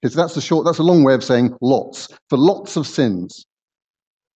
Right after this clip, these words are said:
For lots of, for the three sins of Damascus, even for four, I will not relent, because she threshed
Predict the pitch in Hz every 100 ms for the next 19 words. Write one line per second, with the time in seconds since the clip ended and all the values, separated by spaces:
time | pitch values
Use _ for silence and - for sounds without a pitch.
0 | _ 131 220 220 190 - 147 135 139 269
1 | 254 254 208 190 185 180 - 175 202 196
2 | 165 160 165 123 120 143 160 131 131 135
3 | 127 117 113 156 - 226 - - 208 190
4 | - 156 160 151 -